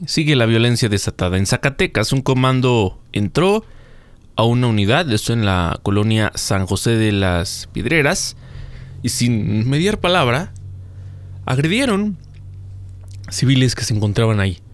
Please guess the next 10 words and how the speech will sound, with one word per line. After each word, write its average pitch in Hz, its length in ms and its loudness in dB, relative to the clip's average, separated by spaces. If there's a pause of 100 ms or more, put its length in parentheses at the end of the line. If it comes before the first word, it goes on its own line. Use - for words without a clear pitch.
(1400)
Eh, 120 600 4
elementos 123 400 2
de 113 80 4
seguridad, 196 460 2
peritos, 147 540 -2
pues - 140 -2
acudieron, 175 720 2
¿no? 156 300 -2
para, 104 460 2
mm, 95 240 0